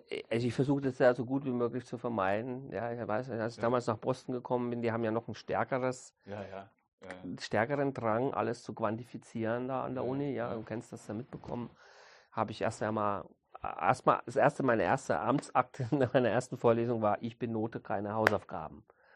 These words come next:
Speaker 1: Ja, zumindest das mal, dass da mal, da mal was wegfällt oder so, ja. Also ich bin da prinzipiell dagegen, aber es hat,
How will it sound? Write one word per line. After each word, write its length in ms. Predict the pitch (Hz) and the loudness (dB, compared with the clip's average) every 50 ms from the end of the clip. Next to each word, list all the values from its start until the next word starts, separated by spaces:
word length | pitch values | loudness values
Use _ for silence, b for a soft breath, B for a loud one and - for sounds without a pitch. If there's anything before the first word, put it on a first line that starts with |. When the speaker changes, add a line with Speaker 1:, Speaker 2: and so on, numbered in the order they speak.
| b b b | b b b
Speaker 1:
Ja, 120 | 85 104 | -8 -6
zumindest 500 | 107 - 120 120 127 131 131 127 - - | -4 -2 2 2 4 4 2 0 2 2
das 240 | 120 113 113 - - | 2 2 2 0 -6
mal, 280 | - 95 85 78 76 85 | -6 -6 -6 -6 -8 -8
dass 140 | 92 104 - | -10 -10 -8
da 260 | - 113 - 113 113 | -8 -4 -2 0 0
mal, 200 | 120 110 98 98 - | 0 -2 -4 -6 -2
da 120 | - 104 120 | 0 2 2
mal 200 | 135 120 98 90 | 2 2 0 -2
was 200 | 87 78 - 90 | -4 -8 -8 -10
wegfällt 520 | 87 85 - - - - 90 87 95 104 - | -12 -12 -12 -14 -12 -12 -10 -10 -10 -10 -10
oder 260 | 95 92 78 62 80 | -10 -10 -8 -10 -10
so, 220 | 92 90 73 53 53 | -10 -10 -10 -8 -8
ja. 240 | 76 71 76 - - B B B B B B B | -6 -6 -6 -8 -8 B B B B B B B
Also 180 | - 104 107 120 | -6 -4 -4 -4
ich 180 | 117 - - - | -6 -8 -6 -2
bin 200 | 135 139 151 147 | 2 2 4 6
da 140 | 143 127 | 6 4
prinzipiell 480 | 123 - 127 135 143 - - - 131 131 | 4 2 -2 -6 -6 -6 -4 -2 -2 0
dagegen, 400 | 120 117 113 120 123 151 165 135 | 0 0 0 0 0 0 2 2
aber 160 | 104 101 104 | 2 2 0
es 180 | 104 - - - | 0 -2 -4 -2
hat, 160 | 123 151 - | -2 -2 -2